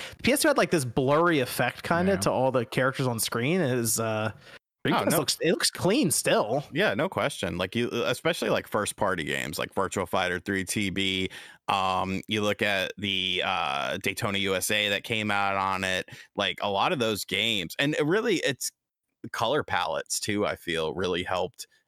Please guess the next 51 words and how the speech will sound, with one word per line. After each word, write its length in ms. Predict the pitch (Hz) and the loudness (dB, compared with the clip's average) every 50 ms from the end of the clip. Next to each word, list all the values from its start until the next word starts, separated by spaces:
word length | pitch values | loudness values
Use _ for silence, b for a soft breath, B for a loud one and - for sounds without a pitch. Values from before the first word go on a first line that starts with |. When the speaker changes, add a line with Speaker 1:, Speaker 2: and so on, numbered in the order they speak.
| _ _ | _ _
Speaker 3:
out 140 | 101 101 98 | -2 -2 0
a 60 | 95 | 0
lot 220 | 90 92 90 90 90 | 0 0 0 0 0
of 60 | 90 87 | 0 0
those 260 | 87 90 92 87 - | 0 -2 -2 -4 -4
games 440 | - 95 98 95 95 98 92 87 - | -4 -4 -2 -2 -2 -2 -4 -6 -6
'cause 300 | - 104 92 - - - _ - | -6 -6 -6 -6 -10 -12 _ -8
they're, 160 | - 110 104 92 - - | -4 -4 -4 -4 -6 -8
it's 200 | 107 - - 107 | -6 -6 -6 -2
very 360 | - 120 120 120 113 104 - - | -2 0 0 0 0 -2 -4 -2
vibrant, 560 | - 110 110 107 110 101 98 98 92 98 - - | 0 2 2 2 2 0 0 -2 -2 -2 -4 -4
where 360 | - 107 104 98 98 98 98 B B B B B B - | -2 0 0 2 2 0 0 B B B B B B -2
with 160 | 117 110 - | -2 0 0
the 100 | 107 92 | -4 -4
P 220 | - 139 135 127 | 0 0 2 2
S 180 | 123 117 - - | 2 0 -2 -4
two, 320 | - - 123 117 117 113 | -2 0 2 2 2 2
and 80 | 110 101 | 2 0
then, 140 | 107 110 120 | 0 0 0
you 80 | 135 113 | 0 0
know, 80 | 101 | 0
especially 460 | 98 - - - 120 110 - - 104 | 0 -2 0 0 0 -2 0 -2 -2
with 80 | 92 87 | -2 -4
the 80 | 82 - | -6 -6
P 160 | - 104 82 | -4 -4 -4
S 100 | 85 - | -4 -4
three 160 | - 90 87 | -4 -4 -2
and 80 | 85 85 | -2 -2
the 60 | 92 | -2
Xbox 420 | 98 - - - 80 - - - | -4 -4 -4 -6 -6 -6 -4 -8
three 140 | - 65 60 | -8 -8 -8
sixty, 480 | - - - 98 - - - - 92 - B B B B B | -6 -4 -4 -4 -6 -4 -4 -4 -4 -4 B B B B B
but, 60 | - | -2
like, 100 | 151 160 | -2 0
the 60 | 156 165 | -2 -2
P 160 | - 220 220 | 0 2 2
S 140 | 208 - - | 2 2 2
two 160 | - 160 147 | 2 2 2
era 240 | 123 110 104 104 98 | 4 2 2 2 2
was 120 | 92 - | 0 0
kind 220 | - 117 107 104 | 0 -2 0 0
of 60 | 98 95 | 0 -2
the 80 | 95 | -2
start 400 | - - - 104 98 98 98 - | -4 -2 -2 0 0 0 0 -2
of 80 | 87 95 | -2 -2
the 80 | 95 | 0
more 220 | 95 95 95 92 90 | 0 2 0 0 0
muted 520 | 92 92 92 92 95 95 92 90 - - | -2 -2 0 0 0 0 -2 -4 -4 -4
colors, 480 | - 92 85 78 85 73 69 80 82 - | -4 -2 -2 0 -2 -2 -2 -4 -4 -4
I 120 | - - | -6 -6
felt. 340 | - - 87 82 82 80 | -6 -4 -4 -2 -2 -4